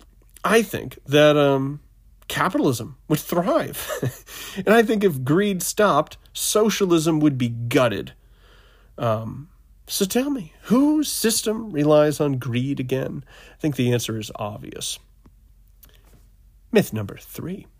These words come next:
Capitalism is expand or die. It can't work without consistently finding new markets and pushing new products. I have one question. Why not? <laughs> Seriously,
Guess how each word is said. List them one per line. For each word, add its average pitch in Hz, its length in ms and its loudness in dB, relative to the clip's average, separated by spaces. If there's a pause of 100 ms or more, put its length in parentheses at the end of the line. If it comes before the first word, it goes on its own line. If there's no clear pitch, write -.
(960)
Capitalism 196 760 4
is 135 160 2
expand 202 760 4
or 190 220 6
die. 120 800 0 (440)
It 302 140 2
can't - 300 2
work 120 420 0
without 165 280 6
consistently 175 840 2
finding 156 560 4
new 156 140 6
markets 117 580 0
and 107 200 -8
pushing 123 520 2
new 135 180 2
products. - 800 -6 (1000)
I 123 60 -10
have 107 180 -8
one 127 300 2
question. - 560 -8 (920)
Why 113 180 0
not? 113 200 -8 (380)
<laughs> - 400 -20
Seriously, - 600 0